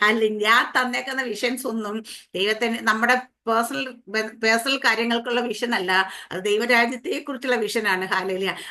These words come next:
അപ്പൊ ആ മിഷൻ ചെയ്യാൻ വേണ്ടിയിട്ടുള്ളത്, ആമേൻ, ദൈവരാജ്യത്തിന് വേണ്ടിയിട്ടുള്ളത് ദൈവം തന്നെ തരുമെന്ന് എനിക്ക് നല്ല ഉറപ്പുണ്ട്. ഹല്ലേലൂയ. അതുകൊണ്ട് നമ്മള്, ഹല്ലേലൂയ, അവിടെ ഭയപ്പെടേണ്ട, ഭാരപ്പെടേണ്ട കാര്യമില്ല.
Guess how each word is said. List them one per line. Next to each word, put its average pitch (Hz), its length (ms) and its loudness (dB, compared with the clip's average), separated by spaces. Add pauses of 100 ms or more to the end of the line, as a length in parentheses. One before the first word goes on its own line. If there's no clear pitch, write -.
(120)
അപ്പൊ 202 160 0
ആ 240 280 6
മിഷൻ 302 560 2
ചെയ്യാൻ 233 360 4
വേണ്ടിയിട്ടുള്ളത്, 208 680 -2 (220)
ആമേൻ, 208 180 -2
ദൈവരാജ്യത്തിന് 254 760 2
വേണ്ടിയിട്ടുള്ളത് 214 600 0
ദൈവം 196 340 -2
തന്നെ 202 140 -6
തരുമെന്ന് 190 420 -2
എനിക്ക് 190 160 -2
നല്ല 196 240 0
ഉറപ്പുണ്ട്. 175 520 -2
ഹല്ലേലൂയ. 170 420 -4
അതുകൊണ്ട് 202 340 -2
നമ്മള്, 208 480 -2 (360)
ഹല്ലേലൂയ, 196 240 2
അവിടെ 196 180 -2 (100)
ഭയപ്പെടേണ്ട, 208 640 0
ഭാരപ്പെടേണ്ട 208 680 0
കാര്യമില്ല. 196 640 -2